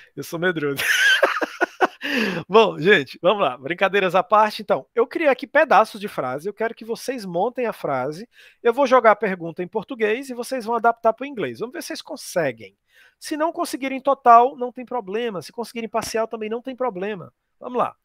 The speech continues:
Eu quero perguntar pro americano assim, ó. Quando você estudou inglês? Mas o inglês não precisa colocar na frase, não. Quando você estudou? E aí, como é que vocês montam?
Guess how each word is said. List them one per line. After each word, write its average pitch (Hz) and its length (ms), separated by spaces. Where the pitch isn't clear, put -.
Eu 254 120
quero 311 200
perguntar 208 380
pro 190 120
americano 180 420
assim, 165 300
ó. 110 60
Quando 226 800
você 156 800
estudou 180 640
inglês? 156 360
Mas 196 160
o 285 60
inglês 240 240
não 247 80
precisa 220 360
colocar 196 320
na 180 100
frase, 180 280
não. 117 160
Quando 320 260
você 285 260
estudou? 175 500
E 185 120
aí, 147 220
como 143 180
é 165 40
que - 60
vocês 196 160
montam? 123 380